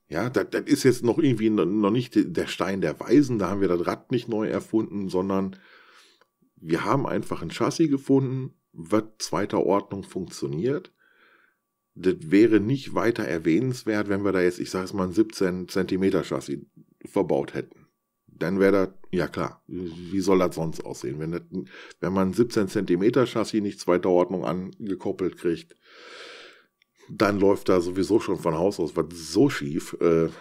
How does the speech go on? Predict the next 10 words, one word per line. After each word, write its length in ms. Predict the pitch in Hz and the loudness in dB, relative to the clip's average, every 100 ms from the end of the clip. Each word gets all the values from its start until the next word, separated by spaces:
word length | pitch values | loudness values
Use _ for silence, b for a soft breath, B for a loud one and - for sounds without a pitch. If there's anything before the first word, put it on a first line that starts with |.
| B B | B B
<laughs> 320 | B 107 - | B -4 -4
da 140 | 117 - | -10 0
sollte 360 | 147 - - 120 | 2 2 4 4
man 140 | 139 | 6
über 160 | 120 101 | 6 6
das 180 | 90 | 4
Chassis 340 | - 92 101 95 | 0 -2 0 -2
nochmal 240 | 82 82 | 0 -2
ernsthaft 400 | 76 82 76 - | -2 -4 -6 -6
nachdenken. 500 | 78 80 - 55 - | -6 -6 -6 -10 -10